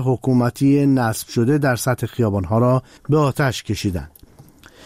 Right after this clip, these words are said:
روزنامهٔ لس آنجلس تایمز یک روز پس از گردهمایی پرشمار ایرانیان مقیم آمریکا در مقابل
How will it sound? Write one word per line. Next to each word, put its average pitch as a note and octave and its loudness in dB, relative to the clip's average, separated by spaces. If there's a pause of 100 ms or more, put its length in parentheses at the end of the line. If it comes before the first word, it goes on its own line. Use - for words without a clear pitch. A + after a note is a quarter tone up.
(380)
روزنامهٔ F3 2
لس F#3+ 0
آنجلس D3+ 0
تایمز E3 -2
یک C#3 -2
روز E3 0
پس D3+ -2
از D3 -2
گردهمایی B2+ 2
پرشمار C3+ 0
ایرانیان C3+ 2
مقیم C#3+ 0
آمریکا C#3+ 0
در D3 0
مقابل C3+ 0